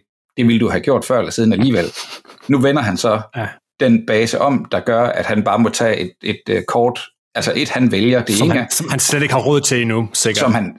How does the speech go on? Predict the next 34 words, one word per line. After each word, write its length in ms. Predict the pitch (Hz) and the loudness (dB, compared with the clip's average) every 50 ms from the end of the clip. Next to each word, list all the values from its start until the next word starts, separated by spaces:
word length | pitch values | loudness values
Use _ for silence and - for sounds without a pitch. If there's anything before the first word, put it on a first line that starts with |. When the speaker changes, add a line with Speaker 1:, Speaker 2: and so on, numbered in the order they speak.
| - | -8
Speaker 1:
som 180 | - - 127 113 | -4 0 2 2
er 40 | 104 | 0
helt, 400 | - - 226 226 160 104 92 90 - | 2 0 0 2 2 0 0 -2 -2
altså, 180 | 95 - 120 - | -2 -2 -2 2
ude 220 | 147 160 170 165 | 4 4 4 4
af 60 | 123 | 4
hans, 380 | 104 110 107 101 - - - 113 | 2 -2 -2 -2 -2 -4 -2 0
øh, 240 | 104 101 104 104 110 110 | 0 2 2 2 2 2
league 300 | 110 117 139 139 131 - - - - | 4 4 2 2 0 -4 -10 -8 0
i 200 | - 110 98 95 | 0 2 2 2
startgamet. 760 | 92 - - 139 127 104 - - - 101 87 92 92 95 95 - _ _ _ _ _ _ _ _ _ _ - | 0 0 0 0 -2 -2 -4 -4 -4 -2 -2 0 -2 -2 -4 -6 _ _ _ _ _ _ _ _ _ _ -4
Fordi 160 | - 131 123 | 0 0 2
de 100 | 107 107 | 2 2
første 240 | - 139 143 120 120 | 0 0 -2 0 0
otte 260 | 104 120 131 143 135 | 0 2 2 2 2
i 40 | 101 | 0
skade 260 | - - 101 101 120 | 0 0 0 0 0
kan 120 | 120 - 101 | 0 -2 -2
du 60 | 98 | 0
egentlig 180 | 131 131 107 - | 2 2 2 2
godt 160 | 113 104 - | 0 -2 0
komme 240 | - 110 113 123 117 | 0 2 4 4 4
med 100 | 110 117 | 4 4
i 60 | 117 | 2
runde 340 | - 101 90 87 82 82 98 | 0 -2 -4 -4 -4 -6 -6
Speaker 2:
Fire, 340 | - - 117 117 113 - - - | -6 -8 -6 -4 -4 -6 -6 -6
fem 120 | - - - - | -6 -8 -8 -6
stykker, 260 | - - - - - | -6 -6 -4 -2 -2
Speaker 1:
altså 140 | - - - | -2 -2 -2
Speaker 2:
ja. 60 | - | -4
Speaker 1:
tre, 320 | - - 95 98 95 - - | -2 -2 0 -2 -2 -2 0
fire 200 | - 110 107 101 | 0 2 2 2
stykker, 320 | - - 98 95 95 107 110 | 0 -2 -4 -2 0 0 0
ikke? 140 | 123 123 | 0 0